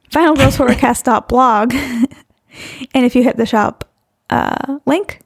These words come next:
there is another link that brings you over to Threadless and our merch shop over there. So check that out if you haven't,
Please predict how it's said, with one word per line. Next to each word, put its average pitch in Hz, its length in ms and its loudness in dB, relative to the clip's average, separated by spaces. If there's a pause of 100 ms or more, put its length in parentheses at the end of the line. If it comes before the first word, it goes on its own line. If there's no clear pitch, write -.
(520)
there 220 160 0
is 214 140 0
another 220 280 0
link 233 260 2
that 226 160 2
brings 220 280 4
you 214 140 2
over 214 200 0
to 208 120 -2
Threadless 240 640 -2
and 214 100 0
our 214 320 -2 (260)
merch 208 260 0
shop - 300 -4
over - 220 -2
there. - 280 -4 (280)
So - 160 -4
check 262 220 -2
that 285 160 2
out 330 220 2
if 240 120 -2
you 254 100 4
haven't, - 380 0